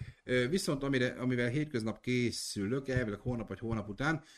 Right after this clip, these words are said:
ugye ezt is, ö, a Sunnyversum közösségben mutattam, megérkezett a Arkham Horror társasjátékhoz a két kiegészítő. Nem bontottam ki, rajta van a fólia, erről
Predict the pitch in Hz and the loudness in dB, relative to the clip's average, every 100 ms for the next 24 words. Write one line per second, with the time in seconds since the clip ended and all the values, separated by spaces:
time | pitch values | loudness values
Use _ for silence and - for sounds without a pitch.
0 | - _ 117 113 107 - 110 - - 101 | -20 _ 0 2 2 -2 -6 -4 -2 0
1 | 98 98 95 80 92 92 92 104 95 92 | 2 0 -2 -4 -6 -6 -6 -6 -4 -4
2 | 92 107 101 - 98 113 101 - 151 123 | -6 -6 -6 -6 -6 -6 -6 -2 0 2
3 | 110 95 117 110 101 98 90 - _ _ | 2 0 0 -2 -4 -4 -4 -6 _ _
4 | _ _ _ 110 107 98 90 95 92 101 | _ _ _ -6 -4 -4 -6 -6 -6 -6
5 | 98 95 - 92 92 95 92 - 104 - | -6 -6 -8 0 0 0 -4 -2 -2 0
6 | 120 95 98 - 120 180 160 - - _ | 0 2 0 -2 2 4 4 -2 -20 _
7 | 101 147 185 165 - 120 120 - 87 - | 0 4 4 2 -2 2 2 2 -4 -4
8 | 120 147 131 117 104 110 98 92 87 - | 0 0 2 0 -2 -2 0 2 0 -4
9 | 101 98 95 90 | -6 -2 -2 -2